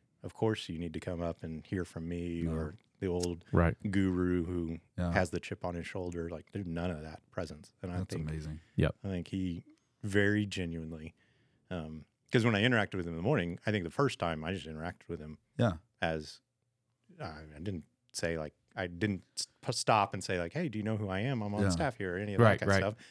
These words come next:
Speaker 1: It was just like, "Hey, thanks for being here. We're just so excited." Um, and it was, like, same exact, like,
Speaker 3: Yep.
Speaker 1: when I came down off
Speaker 2: Hmm.
Speaker 1: of stage after doing the announcements, when he realized I was on staff, it was like, "Nope, I met the same man
Speaker 3: Yep.
Speaker 1: at that point too." And so it was
Speaker 2: That's
Speaker 1: great.
Speaker 2: awesome.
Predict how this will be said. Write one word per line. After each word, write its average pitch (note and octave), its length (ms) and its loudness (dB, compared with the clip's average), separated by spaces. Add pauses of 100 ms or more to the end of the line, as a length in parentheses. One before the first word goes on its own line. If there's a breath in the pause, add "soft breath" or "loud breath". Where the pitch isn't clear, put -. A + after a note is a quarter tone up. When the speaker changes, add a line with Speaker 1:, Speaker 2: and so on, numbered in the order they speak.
(140)
Speaker 1:
It A2+ 60 0
was G#2 100 2
just F#2+ 180 0
like, E2+ 180 0 (220)
"Hey, D3+ 180 -2
thanks - 220 -4
for - 100 -8
being G2 140 -2
here. F#2+ 160 -2
We're F#2 100 -4
just F#2+ 220 -10 (180)
so G2 160 -4
excited." F2 460 -4 (560 soft breath)
Um, E2 420 -4 (260)
and A#2 220 2
it G2+ 80 2
was, F2 100 -4
like, D#2 140 -8 (380)
same G#2 360 2
exact, F2+ 380 0
like, F2+ 100 -10 (340)
Speaker 3:
Yep. G2+ 200 6
Speaker 1:
when G2 100 -4
I F2 80 -2
came F#2+ 180 -4
down F2+ 160 0
off F#2 160 2
Speaker 2:
Hmm. - 20 -2
Speaker 1:
of F2+ 120 -6
stage F2 360 -6
after F2 420 -6 (380 soft breath)
doing F2 180 0
the F2 60 -2
announcements, E2 460 -6
when F2 100 -6
he E2+ 40 -6
realized E2 320 -4
I F2+ 40 -8
was E2 100 -10
on D#2+ 120 -8
staff, E2+ 380 -6
it G2 40 -12
was G2 100 -12
like, G2+ 180 -10
"Nope, G#2+ 200 -4
I A2+ 100 -6
met G2 160 -6
the - 80 -16
same G2 240 -4
man F2+ 280 -6 (360)
Speaker 3:
Yep. F#2 220 2
Speaker 1:
at F2 80 -6
that E2+ 160 -2
point E2+ 220 -8
too." E2+ 240 -6
And D#2 120 -10
so F2 120 -12
it E2 60 -14 (360)
was G2 100 -6
Speaker 2:
That's - 20 -6
Speaker 1:
great. F#2 160 0
Speaker 2:
awesome. E2 320 -8